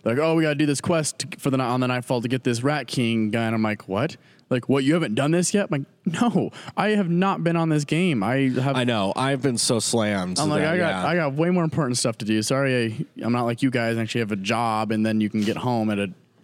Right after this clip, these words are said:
Speaker 1: the
Speaker 2: At a
Speaker 1: same
Speaker 2: normal
Speaker 1: day,
Speaker 2: time.
Speaker 1: same time every day and play." I mean, so.
Speaker 2: And, and that's not underestimating, like, or, like,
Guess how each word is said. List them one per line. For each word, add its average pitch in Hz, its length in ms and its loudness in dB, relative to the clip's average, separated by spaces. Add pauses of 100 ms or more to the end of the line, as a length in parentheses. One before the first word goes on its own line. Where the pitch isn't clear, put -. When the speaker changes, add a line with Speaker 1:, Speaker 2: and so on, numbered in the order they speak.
(140)
Speaker 1:
the 117 80 -4
Speaker 2:
At 107 60 0
a - 20 0
Speaker 1:
same 104 140 0
Speaker 2:
normal 98 260 0
Speaker 1:
day, - 20 -4
Speaker 2:
time. 90 400 -2
Speaker 1:
same 120 200 0
time 117 220 -2
every 113 160 0
day 107 180 0
and 98 120 -2
play." 110 400 0
I 117 60 -2
mean, 104 340 -2 (1400)
so. 87 360 -2 (320)
Speaker 2:
And, 143 240 0
and 143 560 0
that's 120 300 -2
not 131 300 0
underestimating, 110 800 0
like, 101 220 0
or, 107 160 2
like, 101 260 0